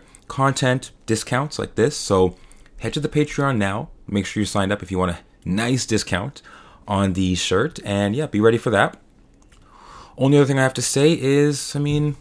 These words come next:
you see me doing the coaching, you see me out here, you know, trying to get some clients, create some clients, and work with some really great people who are motivated to grow in their life. If this episode really means something to you, if you really connect with the idea of growth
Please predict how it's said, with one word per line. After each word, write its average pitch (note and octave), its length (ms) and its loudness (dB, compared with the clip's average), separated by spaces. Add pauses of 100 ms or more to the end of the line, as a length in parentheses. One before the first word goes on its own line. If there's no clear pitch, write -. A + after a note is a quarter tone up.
(220)
you C3 100 -4
see - 100 0
me F3 80 6
doing D#3+ 160 4
the C#3+ 80 2
coaching, B2 380 2
you B2+ 80 -2
see D3 180 -4
me C#3 160 -2 (320)
out A#2 180 0
here, B2+ 400 4 (420)
you A2+ 80 -4
know, G#2+ 100 0
trying G#2+ 260 0
to G#2+ 60 2
get G2+ 140 0
some G#2 120 -4
clients, G#2 440 0
create G2+ 280 -2
some G2+ 140 -6
clients, G2+ 400 -4
and E2+ 80 -6
work G2+ 180 0
with G2 140 -6
some F2 280 -4
really F#2+ 360 0
great F2 320 -6
people G#2 320 -4
who G2 100 -2
are F2+ 80 2
motivated F2+ 520 0
to - 100 -6
grow E2 260 -4
in E2+ 80 -4
their E2+ 120 -6
life. G#2+ 380 -2 (520)
If G#2 460 0 (300)
this - 180 -4
episode A2+ 680 2
really G2+ 300 2
means G2+ 220 2
something G2 160 -4
to F#2 120 -6
you, G2 160 2
if F2+ 100 -2
you F2 60 -4
really F#2 200 -2
connect F#2+ 360 -4
with F2+ 120 -12
the F#2 120 -2
idea E2+ 360 -2
of E2 280 -8 (720)
growth G#2 420 0